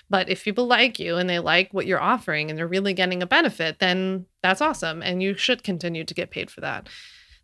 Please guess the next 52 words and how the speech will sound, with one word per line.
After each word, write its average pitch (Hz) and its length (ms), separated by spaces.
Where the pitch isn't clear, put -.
The 226 100
other 247 180
thing 233 220
is 208 140
that 190 100
you're 208 160
going 190 340
to 208 120
make 175 200
them 180 160
little 165 200
foot - 260
soldiers. 151 460
You're 170 80
gonna 180 180
make 175 280
them 185 240
go 185 180
out 175 240
there 175 180
and 170 140
tell 156 180
other 185 220
people 240 300
about 185 280
you, 185 380
and 208 160
they're 196 120
gonna 214 180
be 240 120
happy. 185 520
And 196 140
then 175 140
those 262 260
people 262 180
are 254 80
gonna 240 180
come 220 200
in 214 160
and 175 240
they're 202 220
gonna 226 180
be 220 100
happy. 202 400
And 175 300
I 180 160
see 226 200
this 196 220
in 175 120
my 180 120
own 196 220
business 180 400